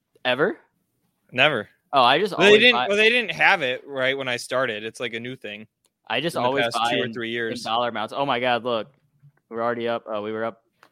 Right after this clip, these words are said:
Speaker 1: Oh,
Speaker 2: I don't
Speaker 1: half a
Speaker 2: reinvest
Speaker 1: per-, half,
Speaker 2: dividends, bro.
Speaker 1: half a per-, half a percent.
Speaker 2: I use it to pay down margin loans. <laughs> Sp-, Spencer Israel said, said, said dividends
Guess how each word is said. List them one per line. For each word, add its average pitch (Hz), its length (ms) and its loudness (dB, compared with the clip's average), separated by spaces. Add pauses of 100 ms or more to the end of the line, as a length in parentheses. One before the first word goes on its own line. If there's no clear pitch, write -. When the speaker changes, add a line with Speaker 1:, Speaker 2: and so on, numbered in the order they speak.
(180)
Speaker 1:
Oh, 147 80 -10
Speaker 2:
I 127 60 -2
don't 160 120 4
Speaker 1:
half 185 80 -2
a 156 100 -4
Speaker 2:
reinvest 147 380 -4
Speaker 1:
per-, 139 80 -8
half, 139 120 -4
Speaker 2:
dividends, 107 240 -16
bro. 113 200 -12
Speaker 1:
half 127 200 -4
a 147 40 -12
per-, - 220 -8
half 135 180 -4
a - 40 -20
percent. 139 360 -16 (1200)
Speaker 2:
I 123 60 -2
use 147 180 0
it 170 140 -6
to 156 60 -12
pay 147 200 -2
down 147 220 2
margin 131 400 -4
loans. 113 300 -8 (640)
<laughs> - 0 - (2000)
Sp-, 170 320 4
Spencer 196 420 2
Israel 165 320 0
said, 143 340 0
said, 156 260 -2
said 139 240 -2
dividends 120 600 -2